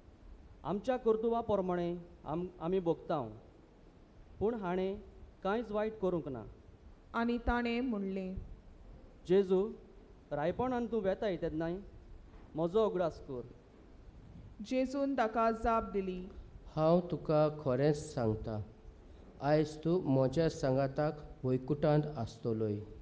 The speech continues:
Speaker 2: सुमार दोनपार जालोलो आनी तिसऱ्या पारा पोरयान सोगल्या देसाचेर काळोख पडलो। सुर्या पालवलो आनी देव मंदिराचो पड्डो मोदेको दोशी पिंजलो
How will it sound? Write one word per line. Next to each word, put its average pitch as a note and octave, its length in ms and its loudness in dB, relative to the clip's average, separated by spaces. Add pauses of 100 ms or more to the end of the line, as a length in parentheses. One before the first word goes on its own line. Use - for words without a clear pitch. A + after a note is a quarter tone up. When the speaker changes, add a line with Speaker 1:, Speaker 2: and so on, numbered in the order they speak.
(760)
Speaker 2:
सुमार B3 400 2
दोनपार A#3+ 680 2
जालोलो G#3+ 560 2 (380)
आनी A3+ 240 -2
तिसऱ्या C#4 400 0
पारा A#3+ 360 4
पोरयान G#3+ 580 0 (420)
सोगल्या C4 420 2
देसाचेर A3+ 760 0
काळोख A3 340 0 (120)
पडलो। F3 420 0 (920)
सुर्या B3+ 420 4
पालवलो G#3+ 760 0 (320)
आनी A#3 200 0
देव A3+ 260 4
मंदिराचो A#3+ 720 0
पड्डो G#3+ 540 -2
मोदेको A3+ 680 0
दोशी A3 420 -4
पिंजलो F#3+ 580 -6